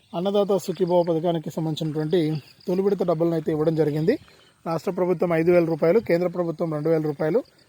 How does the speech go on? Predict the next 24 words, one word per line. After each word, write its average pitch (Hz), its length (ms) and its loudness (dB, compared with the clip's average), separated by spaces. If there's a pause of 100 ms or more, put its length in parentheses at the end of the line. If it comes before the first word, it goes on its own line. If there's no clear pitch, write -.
(180)
మొత్తం 196 280 -2
కూడా 208 200 4
ఏడు 185 140 2
వేల 190 180 4
రూపాయలు 180 280 2
ఇప్పటికే 175 340 0
రైతుల 165 240 0 (100)
ఖాతాల్లోకి 160 480 0
జమ 151 200 -2
కావడం 160 280 0
జరిగింది. 151 320 0 (440)
ఇప్పుడు 180 160 -4 (100)
తాజాగా 190 380 4
మనకు 196 240 4 (520)
అన్నదాత 190 340 4 (100)
సుఖీభవ 175 420 0
పీఎం 170 200 0
కిసాన్ 170 260 -4
పథకానికి 160 500 -2
సంబంధించిన 151 400 -4 (560)
ఈ 180 80 -6
రెండో 175 200 0
విడత 196 240 2
డబ్బులను 180 280 0